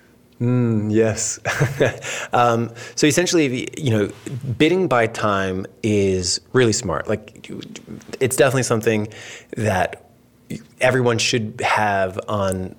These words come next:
their thought process of, 'cause, you know, people behave differently, maybe if it's seven A M versus seven P M, whatever it might be. Um,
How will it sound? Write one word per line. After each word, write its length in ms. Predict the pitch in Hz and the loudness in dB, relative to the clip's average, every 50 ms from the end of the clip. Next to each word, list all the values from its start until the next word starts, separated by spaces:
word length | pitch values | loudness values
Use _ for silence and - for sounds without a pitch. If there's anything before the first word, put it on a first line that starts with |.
| _ | _
their 220 | - 113 104 104 101 | -8 -4 -4 -4 -2
thought 260 | - - - - - | 0 -2 -2 -2 -2
process 420 | - 76 - - 78 82 - - | -2 -2 -2 -2 -4 -4 -4 -2
of, 260 | - 98 101 95 - - | -2 -2 -4 -4 -4 -2
'cause, 160 | - 120 107 | 0 0 2
you 60 | 123 | 2
know, 240 | 117 104 110 110 - - - - - - - - - - - - _ _ _ | 2 0 0 -2 -6 -10 -20 -20 -18 -16 -14 -14 -14 -14 -16 -20 _ _ _
people 680 | - - 147 147 147 139 135 127 123 - - - - 113 | -2 -2 0 2 4 4 4 4 4 2 0 -4 -8 -4
behave 960 | 104 113 104 95 92 95 104 107 104 104 101 101 101 101 98 95 92 92 - | -2 0 0 0 0 0 2 2 4 4 4 2 2 0 -2 -4 -6 -6 -2
differently, 640 | - 110 104 98 101 104 - 90 90 90 90 90 85 | 0 0 2 2 0 -2 -2 -2 -2 0 0 0 -2
maybe 340 | - 92 92 95 87 98 | -2 -2 -2 -2 0 0
if 140 | 95 92 - | 0 0 -2
it's 100 | 85 - | -2 -2
seven 240 | - - 87 82 87 | -2 -4 -2 -2 0
A 200 | 95 104 110 113 | 2 2 2 2
M 180 | 110 107 104 90 | 2 2 0 0
versus 300 | 87 85 - - 85 - | -2 -2 -2 -4 -4 -4
seven 180 | 87 78 87 | -4 -6 -6
P 240 | 87 - - 139 135 | -8 -6 -4 -2 0
M, 200 | 131 127 123 113 | 0 0 2 2
whatever 280 | 110 104 104 107 113 - | 2 2 2 4 2 2
it 60 | 95 | 0
might 260 | 95 92 85 - - | -2 -6 -8 -8 -4
be. 400 | - 143 147 143 139 139 135 131 - - - - - - - - - _ - - | 0 2 2 2 2 2 0 -2 -6 -12 -16 -16 -18 -18 -20 -20 -20 _ -8 -4
Um, 680 | - 113 113 113 110 110 107 107 104 101 101 98 | -2 0 0 2 2 2 0 0 0 -2 -4 -4